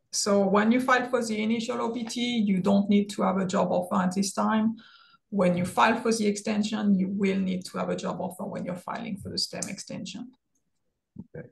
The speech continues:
Speaker 2: And then going back to that, how long could you go without employment?
Speaker 1: You could go up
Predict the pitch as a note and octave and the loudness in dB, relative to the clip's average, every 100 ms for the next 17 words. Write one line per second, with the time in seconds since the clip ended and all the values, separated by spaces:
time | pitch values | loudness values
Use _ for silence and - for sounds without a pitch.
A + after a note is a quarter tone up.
0 | _ _ _ _ - F2+ G2 F#2+ F#2 G#2+ | _ _ _ _ -4 4 6 6 6 6
1 | G2+ F#2+ G#2 - F#2+ F2+ F2+ G2 F#2 F#2 | 6 4 2 2 2 2 0 2 2 4
2 | F#2+ G2 F#2+ F2 G2 G2 F#2 F#2+ F#2+ F#2+ | 2 0 -4 -4 0 0 4 4 2 0
3 | F#2+ G2+ F#2+ B2+ B2+ A#2+ E2+ E2 - _ | 0 0 -2 -2 -2 -2 -4 -8 -14 _
4 | _ _ _ _ _ _ _ _ _ _ | _ _ _ _ _ _ _ _ _ _
5 | _ _ _ _ _ _ _ _ _ _ | _ _ _ _ _ _ _ _ _ _
6 | _ - - _ _ A3+ G#3 G#3 A3+ - | _ -20 -20 _ _ -4 -4 -2 -2 2
7 | A3+ A3 A3 G#3+ G#3+ | 6 6 6 4 2